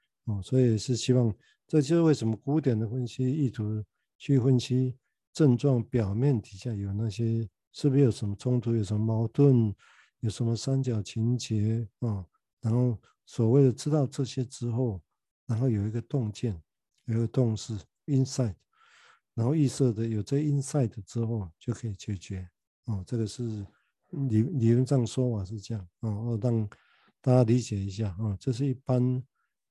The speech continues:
通常那时候的假设会是这样，只是这个东西当然已经说过，事情不是，不是那么单纯。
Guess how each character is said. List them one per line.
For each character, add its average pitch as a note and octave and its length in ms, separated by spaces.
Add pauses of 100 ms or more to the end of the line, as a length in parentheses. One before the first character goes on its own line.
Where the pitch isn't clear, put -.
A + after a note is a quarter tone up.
(120)
通 D3+ 260
常 A#2+ 260
那 B2+ 140
时 A#2 160
候 A#2 180
的 G2+ 460 (560)
假 G#2+ 260
设 A#2+ 240
会 A#2+ 160
是 G#2+ 160
这 - 160
样， F2 220
只 A#2+ 160
是 C3+ 100
这 C#3+ 100
个 B2 80
东 B2 200
西 A2+ 100
当 B2 160
然 A2 200
已 G#2 100
经 A2+ 180
说 A2+ 200
过， A2 260
事 - 140
情 G2 340 (600)
不 A2+ 100
是， A2 360 (240)
不 A2+ 100
是 G#2+ 160
那 A2+ 80
么 G2+ 120
单 G2+ 260
纯。 F2 300